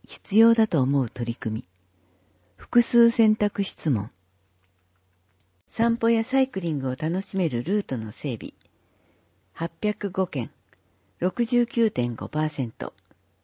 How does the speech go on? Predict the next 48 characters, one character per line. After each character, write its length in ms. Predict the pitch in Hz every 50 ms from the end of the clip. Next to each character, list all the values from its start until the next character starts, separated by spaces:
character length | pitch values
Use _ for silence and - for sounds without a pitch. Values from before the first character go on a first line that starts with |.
| _ _ _ _ _ _ _ _ _ _ _ _ _ -
夕 200 | 170 202 220 226
日 180 | 214 - - 196
や 160 | 196 190 180
景 240 | - - 175 180 175
観、 320 | - - 151 160 143 - _ _ _ _ _ - -
眺 240 | - 214 226 226
望 220 | 226 226 220 226 220
を 100 | 220 214
楽 260 | - 208 202 214 233
し 160 | 226 - 254
む 100 | 247 247
こ 120 | - 180 160
と 100 | - 120
が 120 | 120 117
で 120 | - 135
き 140 | 139 - -
る 100 | 143 - -
場 140 | - 120
の 140 | 139 156 165
整 280 | 165 - - 151 127 104
備。 140 | - - - _ _ _ _ _ _ _ _ _ _ _ _ _ _ _ _ _ _ _ _ _ _ _ _ _ -
七 240 | - 160 185 220 247
百 280 | 254 247 220 - - 123
八 300 | 107 123 - - 147 143
十 220 | 143 160 160 156
六 140 | 156 156 156 _ _
件、 200 | - - - - _ _ _ _ _ _ _ _ _ _ _ _ _ _ _ _
六 260 | - 170 175 - 233 226
十 220 | - 240 247 240
七 260 | 233 240 226 220 190
点 240 | - - 107 107 107
八 240 | 101 107 - - -
パ 120 | - 160
ー 80 | 156 147
セ 140 | - - 120
ン 40 | 113
ト。 240 | _ - - - _ _ _ _ _ _ _ _ _ _ _ _ _ _ _ _ _ _ _ _ _ _ _ _ _ _ _ _ _ _ _ _ -
水 260 | 165 180 180 196 226
辺 200 | 240 247 240 226
に 120 | 233 240
親 220 | 233 - - 240 240
し 160 | - - 240
め 140 | 233 220 196
る 180 | 151 123 - -
親 280 | - - - 185 190
水 240 | - - 190 185 175
空 260 | _ - - 170 139
間、 240 | - - - - -